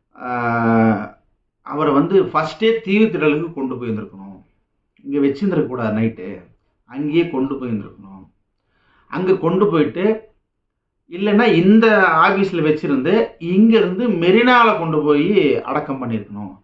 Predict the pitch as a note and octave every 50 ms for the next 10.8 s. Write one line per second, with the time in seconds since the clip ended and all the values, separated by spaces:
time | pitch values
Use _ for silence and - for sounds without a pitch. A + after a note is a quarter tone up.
0 | _ _ _ _ _ _ D#3+ E3 E3 F#3+ F#3 - - - - D3 D3+ F3 G3 A#3
1 | A#3+ A3 G3 F3+ E3 D#3 D3 C#3+ C3+ C3 C#3+ C#3+ - - A3 G3+ E3+ D3+ C#3 D3+
2 | E3+ F#3 E3 C#3+ C3 A#2+ A2+ A2+ - - _ _ _ _ _ _ _ _ _ _
3 | _ _ _ _ _ _ _ _ _ - D3 D3 E3 E3 D#3+ - E3 D#3 C#3+ C3+
4 | B2+ B2 C3 C#3+ D3+ D#3+ D3+ C3+ B2 A2+ G#2+ - - A#2+ B2+ C#3+ D#3+ D#3+ D#3 D#3
5 | D#3+ E3+ F#3 E3+ C#3+ - A2+ A2 - - C#3 C#3 D#3 D#3 D#3+ D#3+ D3 B2+ B2+ C3+
6 | C3+ A#2+ G#2+ G2+ - _ _ _ _ _ _ _ _ - - _ _ _ _ _
7 | - B2 C3 B2+ B2 A#2 - D#3+ F3+ F#3+ F#3+ F#3 G3+ F#3+ G3 F#3+ - - - _
8 | _ _ _ _ - D2+ D#2+ D#2+ - D#2 D2+ D2 - - B2 A#2+ C3 C3+ D#3 F#3
9 | G3 G#3+ G#3+ G#3 G#3 G#3 F#3 F#3+ G3+ A#3 A#3 A3 G#3 G3 F#3 F3+ E3+ E3 D#3 D3+
10 | - D3+ D#3 G#3+ A3 - G#3 F#3+ F3 - F3+ D#3+ D#3+ F#3+ G#3+ G3